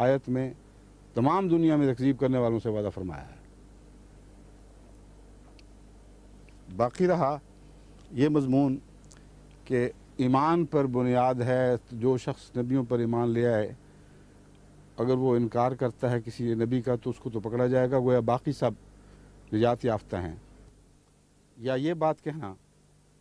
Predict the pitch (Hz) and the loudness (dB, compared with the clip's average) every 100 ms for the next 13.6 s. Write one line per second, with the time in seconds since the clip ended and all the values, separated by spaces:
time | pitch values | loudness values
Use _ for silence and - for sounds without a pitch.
0 | _ _ 123 123 123 123 _ _ _ _ | _ _ -10 -8 -8 -12 _ _ _ _
1 | _ _ _ _ _ _ _ _ _ _ | _ _ _ _ _ _ _ _ _ _
2 | _ _ _ _ _ _ 127 139 147 156 | _ _ _ _ _ _ -8 -6 -6 -6
3 | 180 - 147 147 139 135 143 143 135 127 | -6 -6 -6 -4 -4 -2 -2 -2 -4 -4
4 | 131 143 160 156 147 139 151 143 139 117 | -6 -8 -8 -8 -8 -6 -6 -8 -10 -8
5 | 120 - 135 135 151 110 113 - _ _ | -8 -8 -8 -8 -6 -6 -10 -16 _ _
6 | _ _ _ - 180 165 131 117 113 104 | _ _ _ -8 -8 -4 -6 -6 -8 -10
7 | 98 - _ _ _ _ _ _ - 123 | -12 -16 _ _ _ _ _ _ -16 -14
8 | - 127 - 131 147 139 - - 127 127 | -10 -10 -6 -6 -6 -10 -12 -10 -8 -6
9 | 135 143 - 147 175 131 117 123 131 113 | -4 -4 -4 -2 -2 -4 -4 -4 -4 -4
10 | 98 117 165 _ _ _ _ _ _ _ | -8 -12 -16 _ _ _ _ _ _ _
11 | 120 127 131 127 147 - _ _ - 123 | -6 -4 0 0 -2 -8 _ _ -12 -6
12 | 131 151 165 175 - 139 127 135 123 120 | -4 -4 -4 -6 -6 -10 -8 -10 -12 -12
13 | 104 101 123 117 82 - | -10 -12 -14 -14 -16 -20